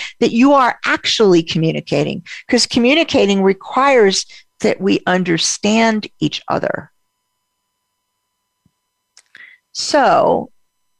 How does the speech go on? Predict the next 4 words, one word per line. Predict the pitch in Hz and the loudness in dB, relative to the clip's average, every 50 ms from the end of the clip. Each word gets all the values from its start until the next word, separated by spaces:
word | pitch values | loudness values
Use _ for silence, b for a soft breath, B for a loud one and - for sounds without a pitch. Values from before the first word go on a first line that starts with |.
| _ _ _ _ _ - | _ _ _ _ _ -14
this | 208 202 208 214 233 349 359 403 381 - - | -14 -14 -14 -6 -2 0 0 0 0 2 2
is | 359 311 - | 2 2 2
an | 262 180 208 214 214 220 214 - | 2 2 2 4 2 2 0 -2
area | - 214 226 240 247 254 247 220 175 156 156 147 139 - - - | -2 -2 0 2 2 4 4 4 4 4 2 2 0 0 -2 -4